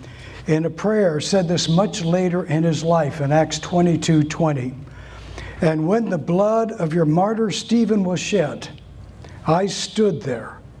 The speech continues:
giving my approval and guarding the clothes of those who were killing him." In fact, if you read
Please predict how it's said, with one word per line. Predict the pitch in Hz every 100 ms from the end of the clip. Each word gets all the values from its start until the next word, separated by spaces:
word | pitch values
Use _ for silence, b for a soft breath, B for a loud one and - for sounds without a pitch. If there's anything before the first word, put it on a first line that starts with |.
| -
giving | 143 202 220 185
my | 170 170
approval | 170 160 208 185 135 131 - - B B B B B
and | 151 131
guarding | 151 180 185 196
the | 170
clothes | - - 180 180 185 160
of | 127 117
those | 170 180 185 185 - - - - -
who | 165
were | 156 143
killing | - 165 135 110
him." | 131 110 - - - - - B B B B B B B B -
In | 147
fact, | 135 180 175 175
if | 165
you | 160
read | 147 180 175 165 147